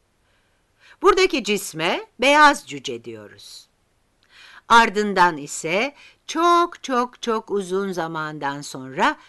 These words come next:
bu cisim soğur. Artık tamamen soğuyup tüm enerjisini kaybettikten sonra ise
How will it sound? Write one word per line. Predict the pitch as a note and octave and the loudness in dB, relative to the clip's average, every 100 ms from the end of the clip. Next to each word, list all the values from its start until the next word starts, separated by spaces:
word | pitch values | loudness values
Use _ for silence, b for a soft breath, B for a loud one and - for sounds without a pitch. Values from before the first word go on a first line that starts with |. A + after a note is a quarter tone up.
| b | b
bu | G3 A3+ | -6 -4
cisim | D#3+ D#3 - D4 E4+ | -4 -10 -8 -6 -6
soğur. | E4+ - E3 B2 A2 - - _ _ _ b b b b b b | -8 -6 -6 -6 -12 -20 -20 _ _ _ b b b b b b
Artık | F4 F#4+ D#4 - - | 4 4 -2 -10 -2
tamamen | C4+ B3 D#4+ F#4 C4+ A#3+ | 0 4 4 4 4 0
soğuyup | A3+ G3+ F3+ D#3+ D#3 A#3+ - B B - | -2 -2 0 0 -4 -6 -10 B B -6
tüm | E4 E4 | -2 -2
enerjisini | G#3+ G3 F#3 F#3 F3 - F#3 F3 | -2 0 0 0 -4 -8 -6 -4
kaybettikten | F3+ D#3 D3+ D#3 - F#3+ - E4+ F4 | 2 2 0 -6 -6 -12 -2 2 2
sonra | - D#4 C#4+ C4+ | 0 0 0 -2
ise | C4+ - C#4+ C#4+ | -4 -4 -4 -4